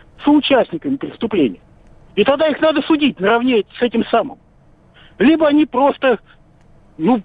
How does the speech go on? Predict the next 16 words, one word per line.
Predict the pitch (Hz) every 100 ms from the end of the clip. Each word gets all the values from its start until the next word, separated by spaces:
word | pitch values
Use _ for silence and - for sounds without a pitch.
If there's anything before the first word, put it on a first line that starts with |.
| - -
профессионально | - 240 - 269 285 269
непригодные, | 269 294 302 220 247 247 226 202 - _ _ _ _ -
но | 247
они | 320 311
же | 196
каждый | 196 277 202 269
день | 269 202
получают | 208 240 240 190 147
зарплату, | 214 208 170 170 170 151
не | 208
каждый | 247 196
день, | 165 127 127
ну, | 202
раз | -
в | 160
месяц | 185 -